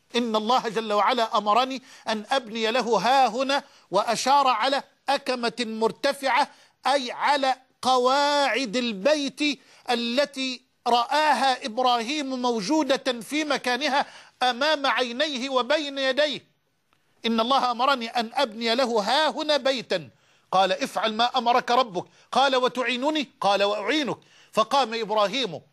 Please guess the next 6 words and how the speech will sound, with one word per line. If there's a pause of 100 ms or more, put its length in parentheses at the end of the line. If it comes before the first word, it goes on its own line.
(140)
وإسماعيل (260)
يرفعان
البناء (260)
لبيت
الله
الحرام.